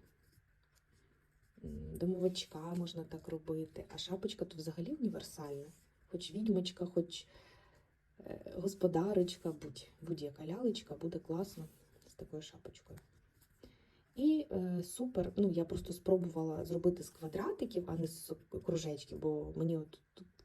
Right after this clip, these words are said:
вирізати кружечки, шукати їх, е, чим обвести, то, то було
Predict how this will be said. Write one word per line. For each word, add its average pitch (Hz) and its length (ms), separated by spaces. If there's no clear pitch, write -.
вирізати 175 580
кружечки, 180 500
шукати 160 460
їх, 160 240
е, 165 140
чим 170 240
обвести, 165 680
то, 175 120
то 185 140
було 175 320